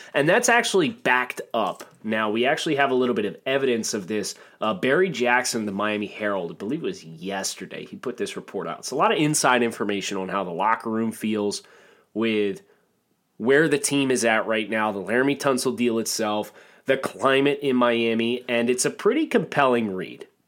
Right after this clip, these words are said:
The first thing that stands out to me from this report from Barry Jackson, uh, it's, it's on, uh, Miami Herald dot com. Uh, one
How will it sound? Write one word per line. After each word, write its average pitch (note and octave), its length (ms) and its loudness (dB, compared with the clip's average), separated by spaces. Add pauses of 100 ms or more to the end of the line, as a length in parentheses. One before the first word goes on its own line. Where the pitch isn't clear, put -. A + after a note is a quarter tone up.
(320)
The D3 140 -2
first G#3 360 4
thing G3 200 6
that D3 140 4
stands B2 440 2
out G#2+ 220 4
to G#2+ 120 -2
me E2+ 400 -8 (220)
from E3+ 360 2
this D3+ 220 2
report A#2+ 340 0
from A2 160 -4
Barry F#2+ 300 -4
Jackson, D#2+ 600 -12 (1700)
uh, A#2 180 2
it's, G#2+ 300 0
it's A#2 360 -2 (280)
on, C3+ 220 4
uh, A2 120 4
Miami G#2+ 300 0
Herald G2 240 -2
dot F2+ 200 -8
com. - 320 -14 (1600)
Uh, G#2 380 0
one D3+ 680 2